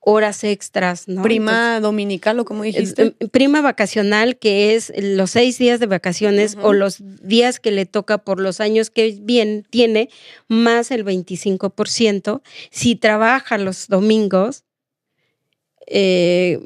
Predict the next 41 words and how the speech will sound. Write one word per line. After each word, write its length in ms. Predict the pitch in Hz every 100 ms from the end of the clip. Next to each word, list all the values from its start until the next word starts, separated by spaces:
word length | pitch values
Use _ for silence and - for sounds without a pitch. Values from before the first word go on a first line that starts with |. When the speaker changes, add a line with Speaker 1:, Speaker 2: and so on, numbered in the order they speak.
| - - - _ 180
Speaker 1:
porque 500 | 202 180 202 190 190
sale 280 | 185 220 226
cada 220 | 226 226
quince 320 | 220 240 214 220
días, 140 | 214 214
Speaker 2:
Ajá. 20 |
Speaker 1:
le 140 | 226
tienen 340 | 185 220 226 226
que 120 | 233
pagar 340 | - 202 214
el 180 | 208 202
doble 320 | 214 220 233
de 120 | 226 220
salario 540 | 233 226 214 226 -
más 380 | - 220 214 214
la 140 | 220
prima 520 | 190 196 208 202 196 -
dominical. 680 | 185 180 180 175 165 170 - _ _ _
Speaker 2:
Buenísimo. 600 | 170 190 185 185 - 180
Speaker 1:
Sí, 180 | 196 208
entonces 440 | 190 233 220 254
Speaker 2:
Ok. 60 | 226
Speaker 1:
son 300 | 254 254 254
esos. 460 | - 254 247 247 247 - -
Y 140 | 240
además, 500 | 240 233 240 349 277
el 140 | 226 208
trato 340 | 247 262 285
digno, 440 | 254 254 240 196 196
¿no? 180 | 208 302
Speaker 2:
El 180 | 226 247
Speaker 1:
No 60 |
Speaker 2:
trato 120 | 226
Speaker 1:
puedes 320 | 254 277 285 226
Speaker 2:
digno. 160 | 233
Speaker 1:
violentar 480 | 214 214 208 220 214
a 40 | 214
las 160 | 202
trabajadoras 720 | - 190 190 202 202 208 202
con 180 | - 196
nombres 400 | 196 196 196 190